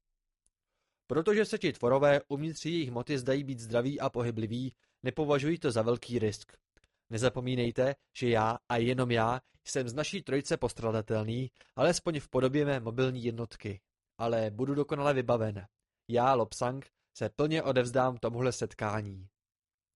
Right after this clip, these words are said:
„Vy nemáte v plánu se vrátit, že ne?“ „Ne, Jošuo. Mám pocit, že mé spojení s tou bytostí musí být dlouhodobé, pokud ne nezrušitelné, ale přesto to musím udělat.“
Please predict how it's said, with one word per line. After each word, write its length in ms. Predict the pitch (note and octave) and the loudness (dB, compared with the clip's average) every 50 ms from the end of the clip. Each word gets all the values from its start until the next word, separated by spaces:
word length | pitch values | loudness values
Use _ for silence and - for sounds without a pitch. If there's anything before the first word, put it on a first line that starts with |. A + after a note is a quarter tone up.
| _ _ _ _ _ _ _ _ _ _ _ _ _ _ - | _ _ _ _ _ _ _ _ _ _ _ _ _ _ -12
„Vy 120 | - A#2 | -8 -6
nemáte 360 | A#2+ B2+ C3+ C#3+ C#3+ C3 C3 A2 | -4 -2 -2 -2 -2 -2 -2 -4
v 60 | - | -4
plánu 280 | - A#2 A2 G#2+ A2+ | -2 -2 -2 -2 -4
se 140 | G#2+ - A#2+ | -8 -6 -4
vrátit, 460 | A2+ G#2+ A2+ A#2 A#2 - G#2+ G2+ - - | -2 0 0 -2 -2 -4 -8 -10 -10 -10
že 180 | - G#2+ B2+ C3+ | -6 -4 -2 -2
ne?“ 220 | A#2+ G#2 G2+ G#2 - _ _ _ _ _ _ _ _ _ _ _ _ _ _ _ _ _ _ _ _ _ - | -2 -4 -6 -8 -12 _ _ _ _ _ _ _ _ _ _ _ _ _ _ _ _ _ _ _ _ _ -10
„Ne, 300 | C3+ D3+ D#3+ C#3+ A#2 A2 | -4 0 0 2 2 2
Jošuo. 520 | A2 G#2 - - A2+ G#2+ G2+ F#2+ F#2 F#2 - _ _ _ _ _ _ _ | 0 0 -2 -4 -4 -2 -2 -2 -4 -8 -12 _ _ _ _ _ _ _
Mám 220 | - B2 A#2+ A2+ G2+ | -6 -4 -4 -4 -2
pocit, 400 | - A2 A2 - C#3 C3+ B2+ - _ _ _ _ - | -4 -4 -4 -2 -4 -4 -4 -6 _ _ _ _ -2
že 120 | B2+ B2+ | -2 0
mé 180 | C3 D3+ F#3 F#3 | 2 2 2 0
spojení 420 | - - D#3+ D3+ D3+ E3 F3+ E3+ | 0 2 2 2 2 2 -2 -4
s 60 | - | -2
tou 120 | - E3 C#3 | 0 0 0
bytostí 500 | B2+ B2+ B2 C3+ C3+ - - - D3 C#3+ | 2 0 0 0 -2 -4 -4 -6 -6 -4
musí 260 | C#3 C3 - - D#3+ | -4 -6 -6 -6 -4
být 140 | D3 C#3 B2 | -4 -4 -2
dlouhodobé, 760 | A#2+ B2 A#2+ A#2 A#2+ B2 A#2 A2+ G#2 A2 G#2+ G#2+ A2+ C3 B2+ _ _ _ _ _ | 2 4 4 4 4 2 0 0 2 2 2 2 0 -2 -4 _ _ _ _ _
pokud 300 | - C3+ - E3+ F3 - | -2 0 2 0 0 0
ne 140 | E3 E3+ D#3 | 0 0 0
nezrušitelné, 920 | C3+ A#2 G#2 A#2+ A#2 A2 - A2+ - - A2 G#2+ G#2 G#2 G#2 G#2 G#2+ G#2+ - _ _ _ _ - | 0 0 -2 -4 -6 -8 -8 -8 -6 -4 -4 -4 -4 -4 -4 -6 -8 -10 -14 _ _ _ _ -8
ale 180 | - G#2+ G#2 G2+ | -4 -4 -4 -4
přesto 400 | - - - D3 C#3+ - F#3 E3 | -4 -2 -2 -2 -2 -2 -4 -4
to 120 | - B2 | -4 -4
musím 360 | A#2 A#2 - - B2 A2+ G#2+ - | -6 -6 -8 -8 -8 -8 -8 -8
udělat.“ 420 | - A2+ G#2+ A2 G#2 G2+ F#2+ G2+ | -8 -6 -4 -2 -2 -2 -4 -8